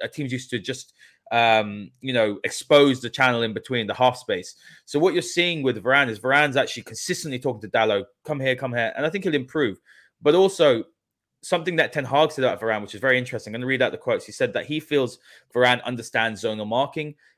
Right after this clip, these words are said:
and when to switch from zonal to man marking or emergency defending. This is so key. He feels he's excellent at stepping into midfield with the ball and playing progressive passes. I don't necessarily think I agree with the second part. I think Varane's a good passer.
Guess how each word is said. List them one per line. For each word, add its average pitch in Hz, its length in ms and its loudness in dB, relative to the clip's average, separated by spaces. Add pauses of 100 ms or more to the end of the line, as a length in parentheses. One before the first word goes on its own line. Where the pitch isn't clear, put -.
(120)
and 113 180 -2
when 135 180 0
to 127 100 -8
switch 131 260 -6
from 110 140 -10
zonal 139 600 0
to 113 120 -8
man 120 300 0
marking 107 420 -6
or 117 180 4
emergency 113 560 0
defending. 101 600 -12 (300)
This 127 180 -2
is - 80 -12
so 113 160 0
key. 95 320 -8 (300)
He 123 80 -8
feels 147 220 2
he's 127 140 -8
excellent 143 360 -4
at 110 80 -10
stepping 120 260 -4
into 101 160 -12
midfield 120 400 -4
with 104 80 -6
the 98 80 -12
ball 139 360 0
and 110 120 -16
playing 107 280 -6
progressive - 500 -8
passes. 101 400 -6 (240)
I 147 40 6
don't 165 300 2
necessarily 170 480 2
think 147 180 -4
I 135 60 6
agree 131 300 2
with 127 120 0
the 120 80 -6
second 135 400 -4
part. 131 140 -2
I - 20 -4
think 131 320 -10
Varane's 120 240 -2
a 95 60 -14
good 147 220 -4
passer. 131 420 -4